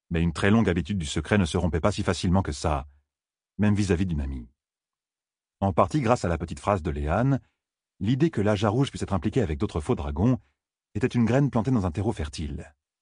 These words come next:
Les sœurs rouges étaient à l'origine de la chute de Siouan. Quand tout serait fini, elle n'aurait pas parié qu'il existerait encore un Aja Rouge. « Cette information modifie la donne »,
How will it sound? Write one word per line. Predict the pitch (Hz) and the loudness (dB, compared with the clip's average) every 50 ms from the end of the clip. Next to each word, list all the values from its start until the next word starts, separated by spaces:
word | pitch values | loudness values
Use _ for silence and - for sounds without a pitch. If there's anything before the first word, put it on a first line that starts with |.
| _ _ _ _ _ _ _ | _ _ _ _ _ _ _
Les | 87 87 82 | -4 -4 -4
sœurs | - - 123 113 95 | 0 0 2 2 2
rouges | 78 - 113 127 135 143 131 123 | 0 0 0 2 2 2 0 0
étaient | - 98 113 - | -2 -4 -4 -2
à | 123 | 0
l'origine | 120 127 120 131 127 147 139 | 0 0 0 0 2 2 2
de | 110 | 2
la | 92 90 | 2 0
chute | 80 - - 117 | 0 -2 -4 -6
de | 90 80 | -6 -6
Siouan. | 76 - - 78 76 76 71 67 71 76 80 78 - _ _ _ _ _ _ _ _ _ _ _ _ _ _ _ _ | -6 -6 -6 -4 -4 -4 -4 -4 -6 -8 -10 -12 -18 _ _ _ _ _ _ _ _ _ _ _ _ _ _ _ _
Quand | - 85 78 | -4 -4 -2
tout | - 117 | -2 -4
serait | 110 - 110 85 87 | -2 0 0 0 0
fini, | 78 - 80 78 82 87 87 71 - - - _ _ _ _ | 0 0 0 2 2 2 2 0 -2 -10 -20 _ _ _ _
elle | - 101 107 | -2 2 2
n'aurait | 117 110 117 117 | 4 4 2 2
pas | - 143 139 | 2 2 2
parié | - 104 101 120 | 2 0 0 0
qu'il | 123 110 92 | 0 0 -2
existerait | 90 87 98 85 - 107 90 117 - | -2 -2 -4 -4 -2 -2 0 0 0
encore | 110 107 - - 92 82 | 0 0 0 0 0 0
un | 85 80 80 | 0 0 0
Aja | 78 - 80 | -2 -2 -4
Rouge. « | 73 73 69 - 71 - - - _ _ _ _ _ _ _ _ _ _ _ _ _ _ _ _ _ _ _ _ _ _ _ _ _ _ | -4 -6 -8 -10 -12 -16 -18 -18 _ _ _ _ _ _ _ _ _ _ _ _ _ _ _ _ _ _ _ _ _ _ _ _ _ _
Cette | - - 185 - | -10 -10 -4 -4
information | 190 175 - 156 135 135 127 - - 190 | -4 -2 0 0 0 0 0 0 0 0
modifie | 160 147 139 151 - - | 0 0 -2 -4 -4 -2
la | 151 165 | -2 -2
donne », | 143 107 107 113 101 87 | -2 -4 -6 -8 -8 -10